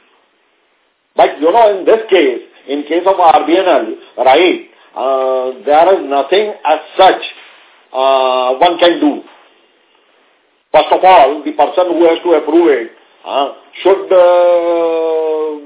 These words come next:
uh, inform us why he is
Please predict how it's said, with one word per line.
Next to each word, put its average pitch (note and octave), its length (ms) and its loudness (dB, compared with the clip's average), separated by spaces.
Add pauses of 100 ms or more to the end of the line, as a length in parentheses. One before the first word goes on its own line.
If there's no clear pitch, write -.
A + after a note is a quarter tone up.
(220)
uh, C#3 760 -10 (220)
inform G3 460 -2
us E3+ 240 2
why E3+ 180 6
he F#3 240 -4
is D#3 60 -10